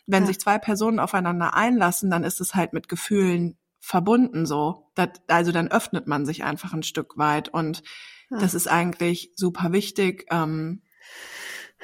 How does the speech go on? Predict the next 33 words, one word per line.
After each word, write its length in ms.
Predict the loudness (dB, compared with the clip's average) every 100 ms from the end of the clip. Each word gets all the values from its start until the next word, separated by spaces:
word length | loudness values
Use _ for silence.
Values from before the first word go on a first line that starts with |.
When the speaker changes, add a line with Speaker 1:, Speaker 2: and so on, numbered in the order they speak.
| -2
Speaker 1:
dass 140 | 0
man 120 | 2 2
sich 140 | 2
selber 300 | 4 4 4
dann 220 | 4 2
auch 160 | 0 -2
einfach 300 | -4 -6 -4
ernst 420 | 0 0 -2 -6
nimmt 220 | -4 -2
und 160 | -4 -4
die 100 | -2
eigenen 380 | 0 0 -2 -2
Gefühle. 360 | 0 4 4
Und 120 | 4
wenn 160 | 4 4
du 60 | 6
dich 220 | 4 2
selber 360 | 0 4 4
nicht 180 | 4 2
ernst 320 | 0 0 0 0
nimmst 220 | -2 0
und 140 | 0
deine 220 | 2 2
Gefühle 640 | 2 0 0 2 4 2 2
und 480 | 2 0 -2 -6 0
dich 120 | 0
selber 280 | 2 0 0
nicht 140 | 0
Speaker 2:
Mhm. 40 | -2
Speaker 1:
akzeptierst, 840 | -4 -6 -8 -2 0 0 -2 -2
also 240 | 0 0 0
ich 180 | -2 0
mein, 320 | 0 0